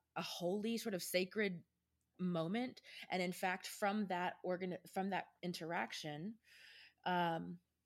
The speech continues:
a, a woman who goes to the church I was visiting, who follows you, her dad is a, a rector that you know. She saw that 'cause it showed up in her feed after the, you know, the algorithm.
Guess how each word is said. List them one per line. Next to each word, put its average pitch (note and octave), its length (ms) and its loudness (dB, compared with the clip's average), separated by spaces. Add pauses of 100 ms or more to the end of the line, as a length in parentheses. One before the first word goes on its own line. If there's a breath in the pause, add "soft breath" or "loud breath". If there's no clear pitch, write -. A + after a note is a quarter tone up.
(340)
a, F#3 160 2 (160)
a F#3 100 8
woman G3 460 2
who E3+ 380 2 (360)
goes B3 280 4
to - 100 -8
the F3 80 -2
church F3+ 280 0
I F3 100 2
was E3 180 0
visiting, F3+ 560 0 (100)
who F#3 100 0
follows G3+ 520 -2
you, C#3+ 220 -2
her F3 200 -2
dad F3 380 4
is F3 140 0
a, E3 140 0 (360)
a E3 100 -2
rector F3+ 400 0
that F3 140 0
you F#3 140 0
know. E3+ 520 0 (760 loud breath)
She - 200 2
saw A#3 300 6
that G#3+ 240 4
'cause G3 120 0
it D#3 80 -4
showed G#3 160 4
up F#3+ 120 0
in G3+ 80 2
her G3+ 60 2
feed G3 280 2
after F3+ 200 0
the, E3+ 140 0
you F3+ 80 2
know, E3+ 60 2
the F3 140 4
algorithm. E3+ 540 2